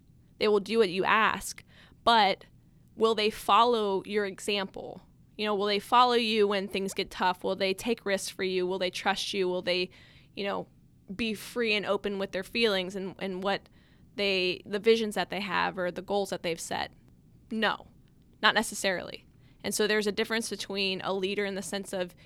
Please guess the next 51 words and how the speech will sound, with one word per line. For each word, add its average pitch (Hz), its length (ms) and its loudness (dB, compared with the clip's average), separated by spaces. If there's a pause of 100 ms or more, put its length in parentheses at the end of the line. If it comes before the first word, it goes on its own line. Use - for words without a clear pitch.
(140)
you've 202 160 -8
been 220 120 -2
appointed 208 480 -2
a - 40 -6
position 320 680 -2 (180)
as 233 200 0
leader 277 380 0 (420)
that 214 180 6
is 208 140 -4
different 226 400 2
than 202 180 2
I 196 180 4
have 202 200 0
earned 196 500 -2 (480)
the 208 120 0
role 208 300 4
of 180 120 -2
leadership 190 440 -2
or 202 60 -6
the 190 80 -6
title 190 380 -2
of 180 100 -8
leadership 185 480 -2
from 180 420 -8 (100)
the 185 80 -4
people - 300 -6
that 170 200 2
are 190 40 -8
following 170 580 -2
me. - 220 -10 (500)
So, - 180 -2
I, 175 120 4 (140)
you 214 100 0
know, 165 120 -4 (560)
I 196 100 8
don't 220 160 6
think 233 180 0
just 220 180 -4
because 214 260 0
you 180 300 0 (140)
hold - 380 0
a 180 80 2
title 190 420 2
means 180 280 -4
that - 160 -6
you 175 120 -6
are 160 80 -6
in 170 80 -8
fact - 260 -4
the - 80 -10
leader. 156 380 -8